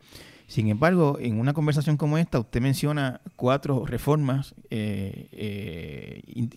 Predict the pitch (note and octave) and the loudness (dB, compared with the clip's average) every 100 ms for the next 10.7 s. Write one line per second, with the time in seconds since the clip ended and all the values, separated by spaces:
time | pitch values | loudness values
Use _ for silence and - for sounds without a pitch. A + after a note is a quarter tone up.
0 | - B2 G#2 G#2+ G#2 D3+ E3+ C#3 - A2+ | -6 -4 -2 0 2 4 4 2 0 -2
1 | A#2+ - F#2 F#2+ A2+ D3+ C#3 C3 B2 F3+ | -2 -8 -6 -2 -2 -2 0 0 2 2
2 | A#2+ G#2+ - - - - - - - - | 2 -2 -8 -18 -20 -20 -20 -20 -20 -20
3 | _ - A#2 A#2 D#3+ F#3+ - G#3 G#3+ - | _ 4 6 8 6 6 8 8 8 4
4 | E3 C#3 C#3+ A#2+ A#2 G#2+ G2+ G2 F#2+ F2+ | 2 4 4 6 6 4 4 2 -2 -4
5 | F#2 - - _ _ _ - _ - G3 | -10 -16 -20 _ _ _ -20 _ 0 0
6 | G#3+ G#3+ A3 G#3+ C#3 F3+ F3 E3 D3+ C3+ | 2 2 2 2 2 2 4 4 2 0
7 | C3+ A3 - A#3 G#3+ G3 G3 G3+ - F#3 | -2 -4 -2 -2 0 -2 -2 -2 -2 -2
8 | G#3+ F3 F#2+ - D3 - _ _ - G2+ | 0 -2 -6 -8 -12 -14 _ _ -10 -2
9 | F3+ - G3 A#3+ A3+ A#2+ A#2 G#3 G#3 F#3 | -2 -2 0 0 -2 -2 0 0 2 2
10 | - G3 F#3+ D#3 F#3+ A2 | 2 0 4 6 6 4